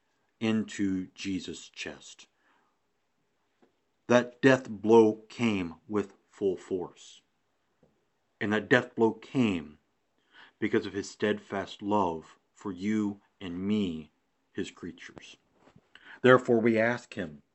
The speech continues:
to lead us in his righteousness,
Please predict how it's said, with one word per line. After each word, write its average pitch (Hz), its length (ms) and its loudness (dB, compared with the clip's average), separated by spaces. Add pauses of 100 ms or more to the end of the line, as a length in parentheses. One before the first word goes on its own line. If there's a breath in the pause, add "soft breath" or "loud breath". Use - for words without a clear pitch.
(480 soft breath)
to 120 140 -2
lead 131 280 4
us 107 340 -2 (240)
in 123 320 -2 (460)
his 170 280 4
righteousness, - 920 -6